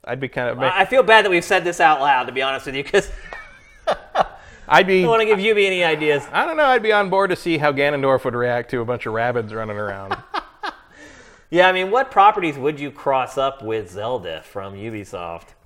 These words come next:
Speaker 1: Um,
Speaker 2: Assassin's Creed.
Speaker 1: Yeah, it's too easy.
Speaker 2: Yeah.
Speaker 1: I, I think Rabbids and I think you cross
Speaker 2: Rabbids and Mario work, though.
Speaker 1: Rabbids, yeah, but I think you could do Rabbids in anything,
Speaker 2: Yeah.
Speaker 1: really. Like, you know, we could do Rabbids in Splinter Cell if you
Speaker 2: Is that
Speaker 1: really
Speaker 2: to make
Speaker 1: wanted
Speaker 2: sure
Speaker 1: to.
Speaker 2: that the, uh, I P owner of the other crossover property doesn't take itself too seriously?
Speaker 1: Right. Well, I think,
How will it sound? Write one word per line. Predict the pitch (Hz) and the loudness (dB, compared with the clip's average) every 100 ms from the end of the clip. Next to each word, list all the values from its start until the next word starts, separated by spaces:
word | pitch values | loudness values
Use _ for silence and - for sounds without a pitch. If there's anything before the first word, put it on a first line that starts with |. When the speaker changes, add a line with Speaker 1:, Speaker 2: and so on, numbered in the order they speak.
| - | -8
Speaker 1:
Um, | 131 135 135 135 139 143 - _ _ _ _ - _ _ _ _ _ _ _ | -2 2 2 0 -4 -12 -20 _ _ _ _ -20 _ _ _ _ _ _ _
Speaker 2:
Assassin's | - 107 104 104 90 | -14 -8 -8 -10 -18
Creed. | - 104 101 92 90 _ _ _ | -10 -10 -8 -10 -14 _ _ _
Speaker 1:
Yeah, | 147 143 | -2 0
it's | 151 | 0
too | - 143 | -4 -8
easy. | 107 104 104 101 _ _ 98 | -8 -10 -14 -16 _ _ -14
Speaker 2:
Yeah. | 95 | -8
Speaker 1:
I, | 131 151 | 0 2
I | |
think | 170 | 2
Rabbids | 135 123 127 127 113 | 0 0 2 -2 -6
and | 117 110 107 - | -8 -8 -12 -6
I | 143 | -6
think | 175 151 | -6 -8
you | 143 | -6
cross | 170 - | 2 4
Speaker 2:
Rabbids | 262 | 4
and | 175 | 0
Mario | 160 170 139 | 4 4 4
work, | 113 123 - - | 2 0 -2 -4
though. | |
Speaker 1:
Rabbids, | 175 208 180 | 0 2 2
yeah, | 185 185 | 2 4
but | 185 | 4
I | |
think | 180 208 | 2 -2
you | 196 | -4
could | 170 | -4
do | 160 | -2
Rabbids | 151 151 147 123 | 4 4 2 -2
in | 117 | -6
anything, | 113 113 110 104 123 _ | -4 -8 -10 -12 -16 _
Speaker 2:
Yeah. | 107 104 | -12 -8
Speaker 1:
really. | 110 104 101 | -6 -6 -8
Like, | - 113 | -10 -10
you | 120 120 | -8 -6
know, | 120 | -6
we | 123 | -6
could | 139 | -8
do | 143 | -4
Rabbids | 120 123 120 117 | -2 -2 -2 -8
in | 117 | -12
Splinter | - 123 123 | -10 -10 -8
Cell | - 107 | -8 -8
if | 101 | -6
you | 127 | -2
Speaker 2:
Is | |
that | 190 | 0
Speaker 1:
really | 208 | 0
Speaker 2:
to | |
make | 160 | -2
Speaker 1:
wanted | 160 | -2
Speaker 2:
sure | - 160 | -2 -2
Speaker 1:
to. | 147 | 0
Speaker 2:
that | 135 | -4
the, | 139 135 127 | -4 -6 -4
uh, | 120 117 | -4 -4
I | 117 127 | -4 -6
P | 143 135 123 | -6 -6 -6
owner | 117 113 104 | -6 -6 -8
of | 107 | -8
the | 113 | -8
other | 110 104 | -8 -8
crossover | 127 113 113 123 104 98 | -6 -6 -2 -4 -2 -6
property | 104 95 98 101 98 98 101 - | -6 -6 -6 -8 -8 -10 -12 -10
doesn't | 113 104 107 | -8 -8 -10
take | 107 98 | -8 -10
itself | - 95 - | -10 -10 -10
too | - | -18
seriously? | - 87 - - - - | -12 -12 -12 -18 -16 -14
Speaker 1:
Right. | 110 104 98 - | -12 -10 -12 -6
Well, | 196 | -2
I | |
think, | 233 - | -2 -4